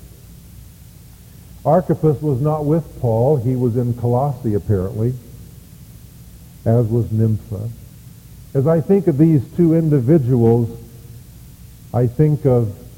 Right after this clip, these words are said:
the fact that they both needed some greeting from Paul and some exhortation. They had a ministry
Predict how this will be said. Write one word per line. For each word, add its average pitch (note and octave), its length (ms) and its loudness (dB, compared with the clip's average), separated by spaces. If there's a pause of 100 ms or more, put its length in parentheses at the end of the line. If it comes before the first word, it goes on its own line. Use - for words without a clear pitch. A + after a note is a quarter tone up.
(1120)
the A#2 80 0
fact D3+ 480 -2
that B2 180 0
they C#3 380 0
both C#3+ 340 2
needed B2 500 -2
some B2+ 280 -4
greeting B2 420 0
from A#2+ 220 -4
Paul C3+ 480 -2
and F#2 160 -6
some A#2+ 180 -6
exhortation. C3 1040 -6
They A2 120 -4
had A2+ 140 -2
a A2 60 -4
ministry A#2 760 -2